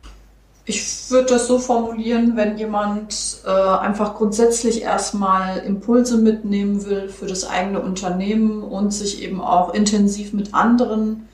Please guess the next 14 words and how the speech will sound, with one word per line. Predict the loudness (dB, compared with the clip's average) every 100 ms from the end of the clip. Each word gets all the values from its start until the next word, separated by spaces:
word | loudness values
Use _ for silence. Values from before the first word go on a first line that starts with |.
| _ -20 _ _ 0
ähm, | 2 2 -2 -8 -12 -14 -18 -8
aus | -2 -2 -2
eben | -4 -6 -6 -8 -4
anderen | 0 0 0
Branchen | 0 4 4 4 0
und | -4
so | -2
weiter | -2 2 2
austauschen | 2 -2 -2 0 0 -2 -4
möchte, | -6 -8 -8 -10 -12 -18 -20 -2
dann | 0 2 0
ist | 0 -2 0
der | 0
Digital | 2 0 -2 -6